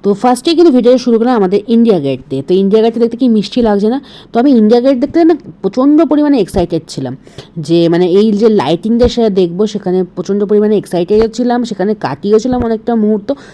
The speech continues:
তো সেগুলো নিয়ে পরে আলোচনা করবো। আজকে যেটা আলোচনা করবো সেটা হচ্ছে ইন-, মানে, দিল্লিতে কত কিছু সস্তায় আমরা কিনে নিয়ে এসেছি। আমরা গিয়ে চলে গেছিলাম হচ্ছে সদর মার্কেট। আজকে সদর মার্কেটের এক্সপিরিয়েন্সটা তোমাদের সাথে শেয়ার করবো।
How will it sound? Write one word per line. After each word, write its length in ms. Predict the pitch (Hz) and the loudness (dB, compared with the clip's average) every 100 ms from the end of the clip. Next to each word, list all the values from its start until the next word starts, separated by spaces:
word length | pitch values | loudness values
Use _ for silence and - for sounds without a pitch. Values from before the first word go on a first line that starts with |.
| - | -8
তো 80 | 294 | -4
সেগুলো 320 | 339 330 403 | -2 2 2
নিয়ে 140 | 427 | 2
পরে 240 | 427 208 175 | 2 2 2
আলোচনা 320 | 151 160 135 | 0 -4 -4
করবো। 160 | 143 - | -6 -8
আজকে 340 | 165 202 208 339 | -4 -4 0 0
যেটা 160 | 349 | 2
আলোচনা 280 | 320 302 302 | 2 2 0
করবো 180 | 285 302 | 0 0
সেটা 160 | 247 | 0
হচ্ছে 200 | 254 - | -4 -4
ইন-, 460 | 311 151 220 226 220 | -6 -4 -2 0 0
মানে, 180 | 196 185 | 0 0
দিল্লিতে 580 | 185 240 285 285 254 320 - - - - | 0 0 2 0 -2 -6 -8 -20 -20 -8
কত 480 | - 220 262 - 381 392 | 0 2 2 0 0 0
কিছু 340 | 240 254 339 359 | -2 2 4 2
সস্তায় 500 | - 220 202 262 240 | 2 -2 -2 0 0
আমরা 140 | 226 | 0
কিনে 220 | 220 175 | -2 -2
নিয়ে 240 | 160 156 147 | 0 -2 -4
এসেছি। 300 | - - 139 - - - - | -10 -14 -16 -16 -20 -20 -6
আমরা 300 | 175 233 311 | 0 2 2
গিয়ে 240 | 240 247 | 2 0
চলে 220 | 247 240 | 2 2
গেছিলাম 260 | 226 226 269 | 2 2 2
হচ্ছে 120 | 330 | 2
সদর 380 | 320 226 185 185 | 0 0 2 2
মার্কেট। 340 | 160 131 135 | 0 -4 -4
আজকে 180 | 147 208 | -2 -2
সদর 320 | - 208 214 | -2 0 0
মার্কেটের 320 | 247 254 277 247 | 0 -2 -2 -2
এক্সপিরিয়েন্সটা 400 | - 202 196 208 | 0 -2 0 -2
তোমাদের 180 | 190 | -2
সাথে 160 | 190 208 | -2 -2
শেয়ার 300 | 208 160 131 | -2 -4 -4
করবো। 300 | - 127 | -6 -8